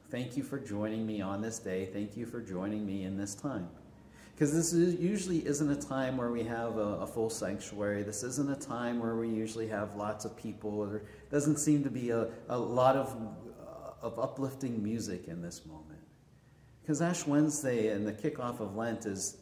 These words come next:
is the time of preparation, a time of preparing our hearts and our mind and our soul and our spirit to the death and the resurrection of Jesus.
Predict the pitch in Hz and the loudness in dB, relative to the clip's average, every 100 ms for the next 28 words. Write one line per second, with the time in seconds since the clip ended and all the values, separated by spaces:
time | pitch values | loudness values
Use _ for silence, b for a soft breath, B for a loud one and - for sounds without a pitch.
0 | - 110 98 98 - 135 143 139 110 - | -6 -4 -4 -8 -6 0 2 2 0 -6
1 | 110 - 87 80 - - 92 - B B | -10 -8 -10 -10 -12 -14 -16 -20 B B
2 | B B 104 - 151 151 135 - 120 - | B B -6 2 6 6 4 0 -6 -2
3 | 131 123 110 92 85 - 147 143 139 - | -2 0 0 -2 -2 -2 2 2 2 -2
4 | 101 95 92 98 123 131 131 131 107 92 | -4 -2 -2 -2 -2 -2 0 -2 -2 -2
5 | 92 95 - 135 131 131 123 B B B | -4 -4 -6 -4 0 -2 -4 B B B
6 | B 120 117 113 - - 151 127 95 90 | B -6 -2 -2 -2 -4 0 2 2 0
7 | - - 104 104 101 95 87 - 95 87 | -4 -4 -2 -2 -2 -4 -8 -8 -6 -4
8 | 127 135 127 - - - 101 95 92 95 | -2 -2 -4 -14 -18 -10 -6 -4 -4 -4
9 | 95 87 90 - 82 78 76 76 - - | -4 -6 -8 -10 -14 -14 -14 -16 -14 -14
10 | - | -14